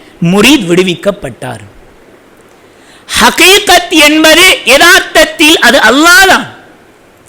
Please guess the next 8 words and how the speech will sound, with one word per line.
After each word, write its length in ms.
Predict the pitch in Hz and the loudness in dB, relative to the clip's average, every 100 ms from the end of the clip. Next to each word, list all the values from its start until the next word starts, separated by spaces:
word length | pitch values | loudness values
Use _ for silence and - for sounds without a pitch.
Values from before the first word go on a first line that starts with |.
| - - - | -20 -20 -10
அதை 300 | 156 196 190 | -2 0 0
சொல்வதில் 800 | - 302 381 359 320 285 240 - | 0 2 2 2 2 0 -2 -2
தவறு 400 | 240 285 415 381 | 0 2 2 2
கிடையாது 680 | 320 320 302 294 277 269 254 | 0 2 2 2 2 2 2
என்ற 480 | 254 247 262 214 - - - | 2 2 2 0 -2 -18 -8
தத்துவத்தை, 1160 | - 277 - 370 330 294 - 254 262 254 254 - - - | -2 -2 0 2 2 2 0 0 2 0 0 -4 -14 -6
ஹகீகத்தை 800 | 233 - 381 392 262 202 240 220 208 | -4 0 0 0 -2 -2 0 0 0
எடுத்துரைத்தார்கள் 1000 | 214 294 302 254 220 170 196 190 185 175 | 0 -2 -2 0 0 0 0 2 2 -2